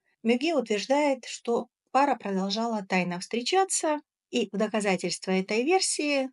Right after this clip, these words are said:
она говорит о том, что Мерт испытывал явное затруднение, когда отвечал на вопрос о своей личной жизни. Когда его спросили, можно ли сказать, что в его жизни никого нет, он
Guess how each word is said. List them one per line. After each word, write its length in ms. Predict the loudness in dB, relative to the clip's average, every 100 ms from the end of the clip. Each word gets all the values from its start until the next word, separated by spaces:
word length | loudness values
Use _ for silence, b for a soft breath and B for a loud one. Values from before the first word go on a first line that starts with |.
| _ _
она 320 | -6 -2 -2 0
говорит 460 | 0 2 0 -2
о 80 | -6
том, 220 | -4 -4
что 420 | -6 -2 -2 -2 0
Мерт 320 | 0 0 0
испытывал 720 | -4 -2 -4 -2 0 2 0 -6
явное 520 | 0 2 2 -2 -2
затруднение, 880 | -2 0 0 2 0 2 2 2 2 0
когда 300 | 0 2 0
отвечал 400 | -2 -4 0 2
на 120 | 2
вопрос 440 | 0 -2 -4 -2
о 20 | -4
своей 380 | -2 2 2
личной 420 | 2 -2 -2 0 2
жизни. 460 | 0 -4 -10 -14 -16 _
Когда 280 | 0 4 4
его 160 | 4
спросили, 580 | 0 0 0 2 0 2
можно 440 | 2 2 0 -2 -4
ли 140 | -4
сказать, 400 | -4 -2 0 -2
что 220 | -4 -4
в 80 | 0
его 340 | 0 0 0
жизни 360 | 0 -2 -2 -4
никого 500 | -2 -2 0 0 2
нет, 400 | 2 2 0 -8
он 220 | -4 -4